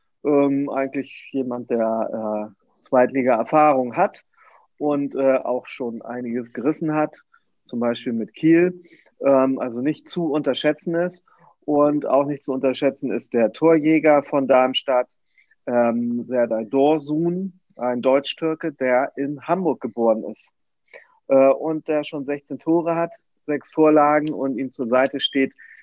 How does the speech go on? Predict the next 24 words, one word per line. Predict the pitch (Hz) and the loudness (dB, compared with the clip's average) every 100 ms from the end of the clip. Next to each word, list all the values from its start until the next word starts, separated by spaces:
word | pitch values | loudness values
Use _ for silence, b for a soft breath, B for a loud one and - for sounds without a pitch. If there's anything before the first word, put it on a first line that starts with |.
| b - | b -10
Tobias | 123 127 127 120 | -2 2 2 0
Kempe, | 147 147 143 143 | -4 -2 0 -2
der | 135 123 123 - - | 0 -2 -2 -6 -6
alte | 123 123 120 110 | -6 -4 -8 -4
Recke | 120 - 131 123 | -4 -2 0 0
aus, | - 117 117 - - | -2 -6 -8 -14 -10
äh, | 113 | -6
Darmstadt, | 104 117 117 - 117 - | 0 0 -2 -4 -4 -2
der, | 110 113 117 _ b b b b | 0 0 -2 _ b b b b
äh, | - 120 117 - - | 0 4 4 0 -4
acht | 131 - - | -4 -4 0
Tore | 160 160 151 151 | 4 4 4 2
und | - 135 120 | 2 -2 -2
sieben | 127 135 127 123 117 - - | 0 0 0 -2 -4 -8 -4
Vorlagen | 165 165 151 143 143 | 2 4 6 4 2
hat. | 139 135 | -2 -2
Also | 120 120 | -2 -4
die | 120 127 | -6 -4
beiden | 117 117 120 120 | 0 0 0 -4
sind | 120 120 | -6 -8
die, | - 123 117 b b b b | -4 -4 -4 b b b b
äh, | 131 123 127 | 0 4 2
gefährlichen | 117 - 147 139 135 - 123 120 113 - - - | 0 -2 2 2 0 -4 -6 -6 -8 -14 -20 -16
Scorer. | - - 131 139 165 202 | -4 2 4 6 4 2